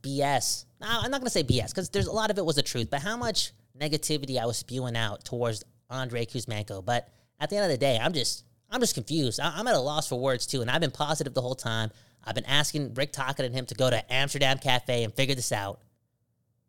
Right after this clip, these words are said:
I've been asking Rick Tocchet to give him a longer leash. He's gotten those things, and as Rutherford alluded to,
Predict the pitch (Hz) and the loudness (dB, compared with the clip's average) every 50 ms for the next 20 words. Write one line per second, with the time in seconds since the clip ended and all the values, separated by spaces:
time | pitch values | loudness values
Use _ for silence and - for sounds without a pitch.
0 | _ _ _ _ _ _ _ _ _ _ _ _ _ _ _ _ _ _ _ _ | _ _ _ _ _ _ _ _ _ _ _ _ _ _ _ _ _ _ _ _
1 | _ _ _ _ - 120 120 - 123 131 - 131 139 - - - 156 127 104 131 | _ _ _ _ -6 -6 -4 -4 -4 -4 -4 -4 -4 -2 -4 -4 -4 -4 -2 -4
2 | 139 - - 139 131 135 - 147 123 110 104 127 135 135 135 123 117 113 117 123 | -4 -2 -2 -2 -2 -2 -2 -6 -8 -4 -2 -2 -2 0 -2 -2 -4 -4 -4 -4
3 | 127 113 123 123 117 113 107 104 - - 151 127 - 135 139 139 143 139 123 123 | -4 -4 -4 -6 -6 -6 -6 -6 -6 -4 -4 -2 0 0 -2 -2 -2 -4 -4 -4
4 | - - 160 160 143 131 135 - - - _ - 127 127 117 110 117 127 135 135 | -2 0 0 2 2 0 -4 -6 -10 -10 _ -4 -2 -2 -2 0 0 -2 -2 -2
5 | - 139 131 127 120 143 151 151 - - 127 113 117 127 | -2 -2 0 0 0 -2 -2 -2 -2 -2 0 0 -2 -4